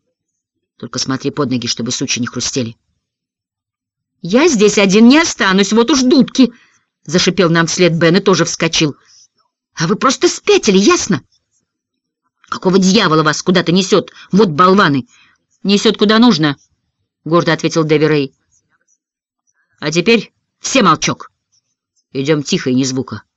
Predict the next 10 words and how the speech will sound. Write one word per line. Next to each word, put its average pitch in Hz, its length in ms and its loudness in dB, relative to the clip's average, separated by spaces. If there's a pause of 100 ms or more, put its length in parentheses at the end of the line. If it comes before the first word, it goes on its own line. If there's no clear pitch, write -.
(160)
лады?» 165 340 0 (1300)
Мы 147 100 -6
осторожно 147 520 -2 (1300)
покрались 135 500 -6
вперёд, 165 460 -4 (420)
передвигаясь 147 760 -2
от 131 320 -8
дерева 143 360 0
к 135 100 -10
дереву. 123 440 -4